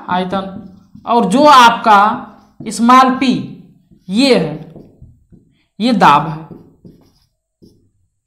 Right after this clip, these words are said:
गैस का दाब है। तो यहां से हम देखेंगे कि किसी द्रव के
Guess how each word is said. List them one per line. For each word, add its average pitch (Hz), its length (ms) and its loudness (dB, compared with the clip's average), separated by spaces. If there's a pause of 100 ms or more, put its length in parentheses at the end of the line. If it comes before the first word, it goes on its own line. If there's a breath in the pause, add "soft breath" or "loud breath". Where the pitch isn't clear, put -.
(380)
गैस 190 260 -2
का 311 140 -6 (300)
दाब 165 280 -2
है। - 160 -18 (1600 soft breath)
तो 269 80 0
यहां 285 380 4
से 320 100 0
हम 330 120 0
देखेंगे 277 600 0
कि 311 200 -2 (1080)
किसी 277 280 2
द्रव 311 260 4
के 339 80 -4